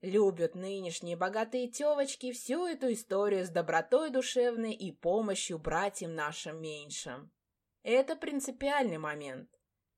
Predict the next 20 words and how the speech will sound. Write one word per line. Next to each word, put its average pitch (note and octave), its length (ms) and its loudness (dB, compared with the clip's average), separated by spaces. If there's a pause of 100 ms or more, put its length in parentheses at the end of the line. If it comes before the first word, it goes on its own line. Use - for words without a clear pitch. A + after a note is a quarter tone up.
(120)
Нет A3+ 500 2
женщин, A3 560 0
которых G3+ 440 2
Беркутов G3 680 -2
не A3+ 180 0
смог G3+ 380 0
бы G#3+ 120 2
охмурить. A#3+ 720 0 (200)
Их F3 260 -8
просто F3 540 2
нет. A3 360 -4 (760)
Все C#4+ 420 -2
без B3+ 220 2
исключения C4 720 2
ведутся B3 480 8
на F3+ 200 4
одно F#3 340 2
и C#4+ 100 -2
то D#3 360 0
же. D3 320 -10